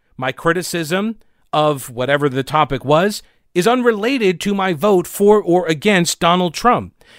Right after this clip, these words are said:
You cannot view everything through this prism of Trump all the time.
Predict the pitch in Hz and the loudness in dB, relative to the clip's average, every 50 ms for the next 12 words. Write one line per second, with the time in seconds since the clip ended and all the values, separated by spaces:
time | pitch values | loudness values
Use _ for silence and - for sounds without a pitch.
0 | - - 165 196 202 - - - 220 240 247 240 240 233 170 147 143 190 208 208 | -8 -2 0 0 0 0 -2 0 0 2 2 2 0 0 -2 -2 0 2 4 4
1 | 196 196 208 196 180 202 214 208 202 - 202 196 190 - - - 185 202 196 175 | 4 4 2 2 0 0 -2 0 0 0 2 2 0 0 -2 0 2 2 2 2
2 | 190 180 - - - - 185 185 175 151 185 185 180 170 143 - - - 185 175 | 0 0 -2 -4 -2 0 2 2 2 2 2 2 2 0 -2 -4 -4 0 0 0
3 | 170 151 - - 160 165 165 165 151 156 - - - 151 151 151 139 107 90 85 | 0 -2 -2 0 2 4 4 4 2 0 -2 -4 -2 0 2 2 2 0 -4 -8
4 | - | -12